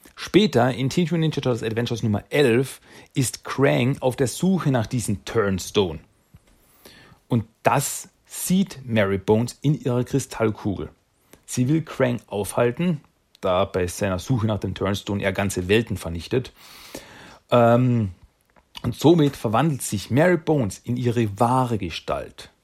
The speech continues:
zurück, nimmt die Turtles per Teleportation mit, die zu diesem Zeitpunkt von Krang gefangen waren. Dann erst in Teenage Mutant Ninja Turtles Adventures Nummer zwölf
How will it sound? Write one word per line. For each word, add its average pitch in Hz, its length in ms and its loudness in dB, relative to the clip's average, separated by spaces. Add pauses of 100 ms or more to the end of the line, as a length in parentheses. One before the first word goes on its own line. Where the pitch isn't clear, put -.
(760)
zurück, 139 540 -2 (600)
nimmt 208 380 6
die 196 160 0
Turtles 135 460 2
per 123 160 -2
Teleportation 123 800 0
mit, 190 440 0
die 139 160 -4
zu - 120 -10
diesem 104 180 -4
Zeitpunkt 107 300 -4
von 92 80 -6
Krang 110 240 -4
gefangen 101 400 -2
waren. 80 220 -10 (1160)
Dann 147 400 2
erst 110 420 -2
in - 180 -4
Teenage 160 280 -2
Mutant 135 200 -2
Ninja 117 80 -6
Turtles 113 180 -6
Adventures 110 360 -6
Nummer 110 200 -6
zwölf 135 560 4